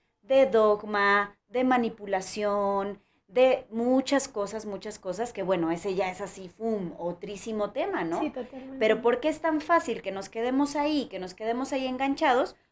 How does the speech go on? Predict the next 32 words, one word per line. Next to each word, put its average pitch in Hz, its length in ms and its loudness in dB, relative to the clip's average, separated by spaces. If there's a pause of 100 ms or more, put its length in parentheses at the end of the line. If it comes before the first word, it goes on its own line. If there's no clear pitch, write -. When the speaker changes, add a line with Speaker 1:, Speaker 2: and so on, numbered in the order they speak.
Speaker 1:
Pues 370 140 -10
porque 285 240 -4
te 233 160 -2
le-, 220 180 4
te 226 180 -8
lo 220 100 2
dan 214 180 2
con 247 180 -10
cucharita 214 540 -8
y 220 80 0
a 208 60 0
la 196 120 2
boca. 247 500 -2 (480)
Y 226 80 0
en 233 80 4
la 220 100 6
mayoría 240 380 4
de 277 100 2
los 311 200 0
casos, 247 600 -2 (420)
tú 277 340 0
como 196 360 -2
transmisor 214 1040 4
de, 190 440 -2
de 202 200 2
ese 254 300 2
conocimiento, 208 1160 -2 (680)
eh, 220 180 4
te 220 160 4
vuelves 220 440 4
un 247 180 2
loro, 277 500 4